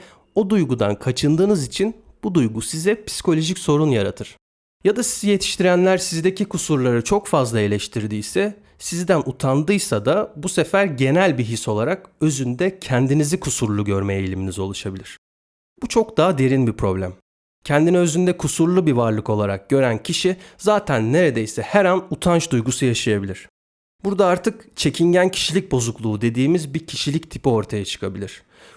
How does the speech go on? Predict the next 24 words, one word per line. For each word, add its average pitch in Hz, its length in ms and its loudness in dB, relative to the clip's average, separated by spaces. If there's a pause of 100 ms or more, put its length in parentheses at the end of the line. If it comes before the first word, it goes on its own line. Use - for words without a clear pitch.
Bu 202 160 -4
bozukluğa 131 440 2
sahip 110 360 -2
kişiler 156 480 -2
zaten 151 560 -2
davranışlarından 139 880 2
ziyade 113 640 -2 (120)
kendilerini 143 640 0
kusurlu 107 400 -2
gördükleri 110 520 0
için 170 320 0 (280)
sürekli - 540 -4
kendilerini 147 680 2
gizleme 135 380 0
çabasında 107 540 -2
olurlar. 92 440 -6 (600)
Bu 214 120 -6
biraz 202 320 2
daha 185 220 2
psikolojik 147 640 -2
destekle 131 460 0
aşılabilecek 95 680 -4
bir 92 60 -12
problem. 95 420 -8